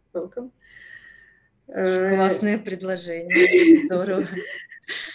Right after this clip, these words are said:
Speaker 1: Я работаю научным сотрудником. Это даже не работа, это на стипендии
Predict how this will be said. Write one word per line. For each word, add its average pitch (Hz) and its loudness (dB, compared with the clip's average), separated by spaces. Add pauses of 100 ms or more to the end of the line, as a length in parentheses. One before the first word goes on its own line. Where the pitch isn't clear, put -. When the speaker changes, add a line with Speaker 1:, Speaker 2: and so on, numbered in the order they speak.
(140)
Speaker 1:
Я 233 2
работаю 208 0
научным 196 -4
сотрудником. 190 -8
Это - -12
даже 196 -2
не 196 -4
работа, 190 -4
это 165 -8
на 170 -10
стипендии 180 -2